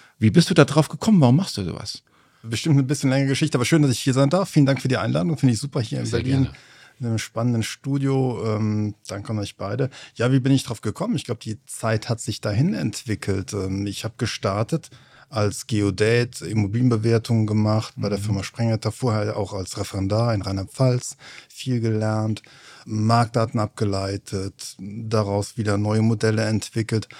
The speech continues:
Speaker 2: Und irgendwann ging der Sprung in Deutschland, auch in Deutschland dann eben hin zur Digitalisierung. Das heißt, es waren plötzlich viel, viel mehr Daten da als früher. Also mein Frühjahr ist schon lange her. Ja, ich hab seit
Speaker 1: Mhm.
Speaker 2: achtundneunzig ist mein Studium beendet, also ich hab schon viel früher.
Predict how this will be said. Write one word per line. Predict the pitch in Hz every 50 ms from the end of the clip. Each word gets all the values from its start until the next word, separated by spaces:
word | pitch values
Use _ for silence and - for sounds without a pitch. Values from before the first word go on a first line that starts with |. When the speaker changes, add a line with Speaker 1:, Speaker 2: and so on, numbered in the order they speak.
| - - - - - - _ _ _
Speaker 2:
Und | - 113 104 104 104 104 104 98 -
irgendwann | - - 110 104 107 113 127 110 110 120 120 123 123 117
ging | 117 123 123 127 117
der | 117 113
Sprung | - - - _ 127 120 120 120
in | 113 107
Deutschland, | 110 110 113 113 - - 123 107
auch | - 107 120 123 -
in | 127 107
Deutschland | 101 107 104 - - 120 107
dann | 110 110 110
eben | 107 107 104
hin | 101 104 110 110
zur | - - 113
Digitalisierung. | 110 110 107 101 - - 101 98 95 90 95 98 101 92 123 151 165 - - - - - _ _
Das | - 104 - - -
heißt, | 107 110 113 107 - - - _ _ _ _ _
es | - -
waren | - 98 104 107
plötzlich | - 110 - - 110 -
viel, | - 139 135
viel | - - 127
mehr | 120 120 117
Daten | 110 107 113 165 190 185 - - 120 101
da | 101 101 101
als | - 101 104 101 - -
früher. | - - - 110 104 107 101 92
Also | 95 95 92
mein | 95 98 104 101
Frühjahr | - - - 110 107
ist | 98 -
schon | - - 107
lange | 98 101 101 104 104 101 98 - _ _ _
her. | _ - - - 95 98 113 143 165 - _
Ja, | - 101 113 135 135
ich | 110 - -
hab | 101 -
seit | - 104 101 101 98
Speaker 1:
Mhm. | 98 98 104 110 110 - _
Speaker 2:
achtundneunzig | - 107 - - 107 104 104 104 101 - 104
ist | 101 -
mein | 107 98
Studium | 95 - - 110 107 113 113 104
beendet, | 110 107 117 123 120 113 110
also | 101 101 101 101
ich | - -
hab | 104 - -
schon | - 98 -
viel | - 123 120
früher. | - - - 107 110 135 170